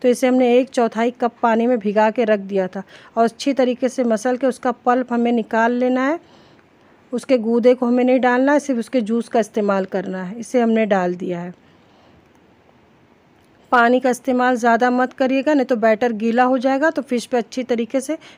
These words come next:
मसाला कोट नहीं होगा, इस बात का ख्याल रखिएगा। अब बैटर हमें थोड़ा सा गाढ़ा लग रहा है, तो इसमें हमने दो टेबलस्पून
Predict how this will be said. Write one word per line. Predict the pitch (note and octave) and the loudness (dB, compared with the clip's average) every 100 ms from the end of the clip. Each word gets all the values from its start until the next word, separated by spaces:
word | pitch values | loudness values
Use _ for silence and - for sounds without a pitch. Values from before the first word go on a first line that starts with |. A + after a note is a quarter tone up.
| - | -4
मसाला | A#3 A3+ A3+ A3+ | -2 0 0 0
कोट | A#3 A#3+ A3 G#3+ | -2 0 0 -2
नहीं | G#3+ | -4
होगा, | G#3+ B3 | -2 -4
इस | A#3 A3+ | -2 0
बात | G#3+ - | -2 -2
का | G#3+ | -8
ख्याल | G#3+ G3+ F#3+ | -4 -4 -4
रखिएगा। | F#3 F3+ - G3 F#3 - _ - - | -6 -10 -10 -10 -12 -16 _ -20 -8
अब | A3+ | -6
बैटर | G#3 A3+ A#3 A#3+ | 0 0 2 0
हमें | B3 B3 | -2 -4
थोड़ा | B3 A#3 A#3+ | -2 0 0
सा | A#3+ A#3 | 0 -2
गाढ़ा | G#3+ G#3+ A3+ | 0 0 0
लग | B3 B3 | 0 -2
रहा | B3+ B3+ | 0 0
है, | D4+ | 0
तो | D4 | -2
इसमें | A#3+ A#3+ | -4 -2
हमने | A#3 A#3 G#3 | -2 -2 -2
दो | A3+ B3 | -2 -2
टेबलस्पून | B3 A3 A3 G#3 - B3+ | -2 -2 -6 -8 -2 -2